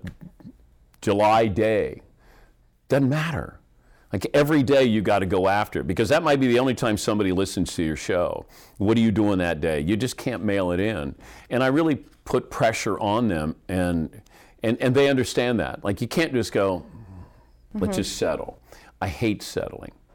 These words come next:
Speaker 2: So then what's the questions that you ask, or the types of questions you ask, that get the most out of these people?
Speaker 1: I just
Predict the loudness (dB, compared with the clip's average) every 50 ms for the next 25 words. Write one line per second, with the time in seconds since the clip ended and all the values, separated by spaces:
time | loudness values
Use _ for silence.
0 | _ _ _ _ _ _ -20 _ _ -20 -10 -4 -2 0 0 0 0 0 -2 -4
1 | -2 -2 -2 -2 -2 -2 -2 0 0 0 -2 -4 -8 -12 -14 -4 -2 -2 0 0
2 | 2 2 2 2 2 0 -2 0 0 0 0 0 0 0 0 -2 -2 -2 -2 -2
3 | 0 -2 -2 -2 0 0 2 2 2 0 -2 -6 -4 -2 -2 -2 -2 -4 -6 -4
4 | -4 -4 -2 -2 -2 -4 -4 -8 -12 -14 -14 -16 -16 -20 -20 -10 -6 -4 -2 -2
5 | -2 -4 -6 -6 -6 -8 -8 -6 -6 -6 -6 -8 -10 -16 -20 -20 -20 -20 -20 -20
6 | -20 -20 -20 -20 -18 -18 -18 -8 -2 0 0 0 0 0 -2 -4 -4 -6